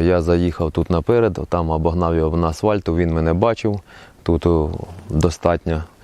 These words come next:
довжина, е, і, значить, е, став на дорозі,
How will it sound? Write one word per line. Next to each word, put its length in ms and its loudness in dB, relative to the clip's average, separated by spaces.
довжина, 720 2
е, 280 2
і, 140 2
значить, 500 0
е, 340 2
став 320 0
на 120 2
дорозі, 520 2